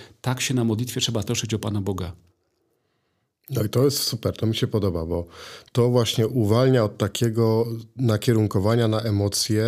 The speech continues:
Speaker 2: na taką relację, która ma mi dać jakieś poczucie nie wiadomo czego, a pokazuje, że to jest taka moja praca, którą muszę wykonać, no nie?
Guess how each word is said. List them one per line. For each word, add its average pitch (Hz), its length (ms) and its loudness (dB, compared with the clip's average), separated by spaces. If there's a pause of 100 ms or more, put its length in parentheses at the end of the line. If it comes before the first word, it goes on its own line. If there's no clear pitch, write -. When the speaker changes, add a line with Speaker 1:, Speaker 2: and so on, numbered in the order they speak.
(180)
Speaker 2:
na 101 340 0
taką 104 460 -2
relację, 104 400 0
która 104 240 -2
ma 101 120 2
mi 101 120 2
dać 101 200 2
jakieś 98 260 -4
poczucie 107 420 -2
nie 101 80 2
wiadomo 101 320 0
czego, 113 520 -2 (680)
a 123 80 0
pokazuje, 107 560 0
że 120 120 0
to 117 120 0
jest 113 180 0
taka 113 200 0
moja 120 280 4
praca, 98 320 -2
którą 95 220 -4
muszę 92 260 -2
wykonać, 87 560 -4
no 90 60 -6
nie? 104 200 -4